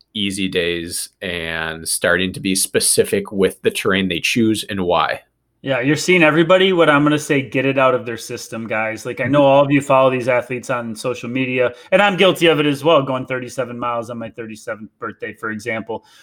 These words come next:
Speaker 2: which I realized really sat in my legs way longer than I thought. If I coulda went back, I woulda taken two full weeks off after that because it just delayed my recovery process. But,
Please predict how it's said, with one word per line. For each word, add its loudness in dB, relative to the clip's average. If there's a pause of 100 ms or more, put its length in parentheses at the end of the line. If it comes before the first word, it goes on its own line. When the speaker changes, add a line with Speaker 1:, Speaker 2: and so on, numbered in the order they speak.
(120)
Speaker 2:
which 4
I 8
realized 6
really 4
sat 0
in -10
my -6
legs -6
way 0
longer -4
than -10
I -8
thought. -8
If -10
I 0
coulda -2
went -2
back, -2
I -2
woulda -4
taken -14
two -2
full -4
weeks -8
off -6
after -12
that -8 (240)
because 0
it 6
just -2
delayed 0
my -2
recovery -8
process. -4
But, -2